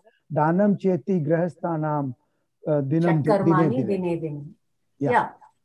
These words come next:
Speaker 2: He says it, but it is, even the munis take to Deva Puja. They may not do the Dravya Puja, but they'll do the Bhava Puja. And the, the gurus are always in the proximity of their gurus.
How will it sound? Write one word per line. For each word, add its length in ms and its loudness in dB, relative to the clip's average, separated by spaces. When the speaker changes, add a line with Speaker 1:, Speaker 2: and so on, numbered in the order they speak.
Speaker 2:
He 120 -4
says 380 2
it, 200 2
but 200 -2
it 160 -8
is, 320 -8
even 240 -4
the 80 2
munis 480 0
take 260 4
to 80 -2
Deva 280 4
Puja. 520 -4
They 100 8
may 140 -2
not 240 -2
do 140 0
the 120 2
Dravya 400 0
Puja, 280 -2
but 180 -6
they'll 160 -6
do 80 -4
the 120 -2
Bhava 380 -6
Puja. 300 -16
And 500 -6
the, 180 4
the 120 4
gurus 360 2
are 140 4
always 380 4
in 80 -2
the 80 0
proximity 680 -2
of 220 -2
their 220 2
gurus. 580 -10